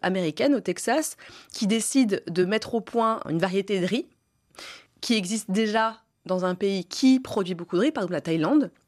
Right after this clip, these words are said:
Riz qui est un des produits phares du P I B parce que ça exporte beaucoup. Puis ils vont dire, « Bah non, on va breveter ce riz-là. » Donc en fait, la Thaïlande ne peut plus l'exporter aux États-Unis puisque ce riz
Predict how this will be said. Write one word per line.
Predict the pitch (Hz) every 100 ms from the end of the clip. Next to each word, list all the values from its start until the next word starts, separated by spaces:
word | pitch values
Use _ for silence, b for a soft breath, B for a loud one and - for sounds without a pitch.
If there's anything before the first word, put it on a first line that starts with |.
| _ _ _ -
Riz | 202 240 247
qui | - 202
est | 220 -
un | 202
des | 185
produits | 185 208 180 180
phares | - 202 196 165 b b b -
du | 160 170 208
P | 196 202
I | 196
B | 185 214 220 - -
parce | 202 -
que | 208
ça | 190
exporte | 170 - 165 160
beaucoup. | 151 156 262 349 B B B
Puis | - 240
ils | 214
vont | 185
dire, « | 175 285
Bah | 202 156
non, | 240
on |
va | 240 165
breveter | 170 - 175
ce | -
riz-là. » | 165 156 - - -
Donc | 180 175
en | 156
fait, | 269 -
la | 196 214
Thaïlande | 214 160 226 311
ne | 254
peut | 254
plus | 226 254
l'exporter | 214 - 190 185
aux |
États-Unis | 175 165 165 165 311
puisque | 294 247 - 208
ce | 202
riz | 165 180